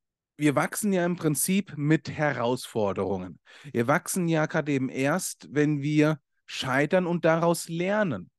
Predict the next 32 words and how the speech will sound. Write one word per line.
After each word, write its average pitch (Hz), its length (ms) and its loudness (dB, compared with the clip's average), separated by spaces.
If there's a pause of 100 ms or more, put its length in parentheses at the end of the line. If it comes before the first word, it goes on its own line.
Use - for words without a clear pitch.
(320)
Wir 143 400 4
wachsen 151 500 -2
ja 143 140 4
erst, 139 420 0
wenn 156 180 2
wir 156 120 2
ein 156 140 -2
Hindernis 208 1120 2 (540)
überquert 127 680 2
haben. 104 460 -4 (2750)
Und 160 140 2
in 147 100 2
dem 180 160 4
Moment, 180 480 2
wo 160 140 6
wir 156 160 4
vor 156 100 4
einer 143 220 4
Veränderung 220 560 0
stehen, 139 260 -4
wir 120 200 -2
wollen 190 220 2
es - 120 -4
eigentlich 120 580 -2
nicht, 107 240 -6
ist 151 220 -2
das 170 260 0 (120)
immer 262 380 6 (540)
die 147 80 2
Chance 160 640 0 (280)
auf 139 300 0 (220)
Wachstum, 107 720 -2